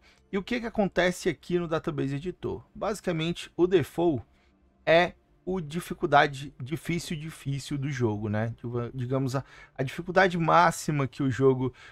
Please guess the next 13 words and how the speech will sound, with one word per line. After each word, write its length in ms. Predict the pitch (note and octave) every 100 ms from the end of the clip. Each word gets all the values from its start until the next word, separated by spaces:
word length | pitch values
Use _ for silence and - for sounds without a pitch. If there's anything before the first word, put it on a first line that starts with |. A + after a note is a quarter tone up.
| _
te 80 | -
permite. 640 | C#3 D#3+ C#3+ A#2 G2+ - - _ _ _ -
Ao 220 | C4 C4+
você 460 | G3+ F3+ - D3 - -
acionar 420 | D3+ F#3 D3 E3
um 80 | C#3+
pouco, 380 | D#3+ E3+ -
você 300 | B2+ C#3+ -
vai 260 | C#3 C#3+ C#3 -
levemente 1000 | E3 G#3 A#3 G#3+ F3 D#3 F3 - F#3 E3 _ _ _ _
aumentando 840 | D3 D#3 D#3 C#3 - C#3 C#3 C3+ - -
a 160 | C3+
dificuldade 1080 | C#3+ C3 - C#3+ - B2+ B2 C3+ C3+ C3+